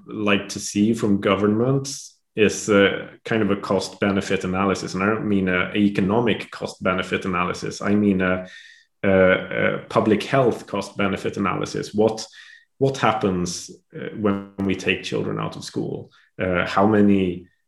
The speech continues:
lives from covid deaths do we think, uh, we're saving? And, and, uh, and what do we think the psychological harms to children are, or,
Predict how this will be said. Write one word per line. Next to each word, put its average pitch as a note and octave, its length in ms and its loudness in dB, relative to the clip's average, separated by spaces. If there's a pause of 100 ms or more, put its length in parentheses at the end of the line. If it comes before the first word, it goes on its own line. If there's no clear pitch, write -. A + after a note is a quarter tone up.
lives F#2+ 840 0
from F#2 260 -4
covid G2 480 2
deaths F2+ 400 0
do G2+ 100 -4
we F2+ 140 -4
think, F2+ 460 -6
uh, F2+ 560 0 (400)
we're F#2 200 0
saving? F#2+ 680 0
And, G2+ 420 0
and, G#2 340 4
uh, G#2 260 6 (720)
and G#2 640 0
what A2+ 220 2
do A2+ 60 0
we G#2+ 140 2
think G#2 300 -2
the G#2+ 120 0
psychological G#2+ 800 2
harms G2+ 340 0
to - 100 -12
children A#2 440 2
are, F2+ 220 2
or, G2+ 500 2